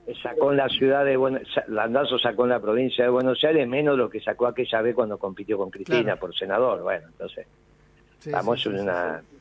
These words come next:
Speaker 2: sí.
Speaker 1: esta, esta, le, le cabe la general de la ley también a Randazzo. Mirá, este, es tu ficho peronista, tenés el problema de que este gobierno go-, gobernó como socialdemócrata,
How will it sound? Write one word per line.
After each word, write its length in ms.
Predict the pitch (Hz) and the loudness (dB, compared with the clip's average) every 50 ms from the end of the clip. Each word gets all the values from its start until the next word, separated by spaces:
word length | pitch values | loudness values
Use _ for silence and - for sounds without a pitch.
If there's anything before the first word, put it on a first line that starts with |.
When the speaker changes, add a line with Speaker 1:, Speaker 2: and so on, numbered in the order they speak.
| _ - | _ -4
Speaker 2:
sí. 80 | - 107 | -4 -4
Speaker 1:
esta, 160 | 104 - 123 | 0 2 0
esta, 400 | 127 - - 156 135 - - - - - _ _ _ | 0 2 0 -2 -2 -2 -6 -10 -16 -20 _ _ _
le, 240 | 127 131 131 131 - | 0 0 0 0 -2
le 180 | 113 120 - - | -4 -4 -2 -2
cabe 340 | - 151 160 165 180 185 170 | -2 -2 2 2 2 4 4
la 160 | 151 127 104 | 2 2 0
general 460 | - - 120 101 104 101 110 113 113 110 | -2 -6 -6 -4 0 0 0 2 2 2
de 100 | 110 104 104 | 2 4 4
la 140 | 101 101 98 | 2 2 2
ley 180 | 104 117 120 101 | 2 2 2 2
también 280 | - 90 92 101 95 98 | -2 -4 -4 -2 -2 -2
a 80 | 92 | -2
Randazzo. 480 | 87 98 101 117 135 123 104 - - 90 | 0 -2 0 0 0 0 0 -4 -6 -6
Mirá, 340 | 90 95 107 104 92 82 - _ _ _ _ _ _ _ _ _ _ | -2 -2 0 0 0 -4 -8 _ _ _ _ _ _ _ _ _ _
este, 640 | - - - - _ 95 95 92 87 85 85 - 98 107 | -10 -10 -10 -8 _ -2 0 0 0 -2 -2 0 -2 -2
es 80 | 107 - | 0 0
tu 100 | - 120 | -2 -2
ficho 800 | - - 131 131 - - - 127 120 113 110 107 107 107 107 104 - - | 0 0 0 0 0 0 2 2 2 4 2 2 2 2 2 0 0 0
peronista, 840 | 117 117 120 127 123 135 143 139 139 - 170 170 170 - - - - _ _ _ _ _ _ _ _ | 2 2 2 2 2 0 -2 -2 0 0 0 0 0 -2 -6 -10 -16 _ _ _ _ _ _ _ _
tenés 280 | 104 98 104 117 117 - - | -6 -4 -2 -2 -4 0 2
el 120 | 127 127 120 | 0 0 2
problema 420 | - 120 123 127 139 151 175 175 | 2 2 2 2 2 2 2 2
de 140 | 160 139 127 | 2 2 0
que 140 | - 143 147 | 0 -4 -4
este 240 | - - - 170 156 | -2 0 -2 0 2
gobierno 600 | 170 175 175 185 185 180 175 175 175 185 185 180 | 2 2 4 4 4 4 4 2 0 0 0 2
go-, 380 | 143 127 127 127 127 117 - - _ _ | 4 4 4 2 2 -2 -6 -12 _ _
gobernó 520 | 127 127 127 127 127 127 135 147 143 117 | 0 0 2 2 0 0 0 0 0 0
como 240 | - 104 104 101 101 | -2 -8 -10 -10 -12
socialdemócrata, 1120 | 101 - 107 104 - 147 143 143 147 151 151 151 160 147 156 180 180 180 196 190 196 196 | -8 -8 -8 -2 0 0 2 2 2 2 2 0 0 0 0 -2 0 0 0 -2 -2 -4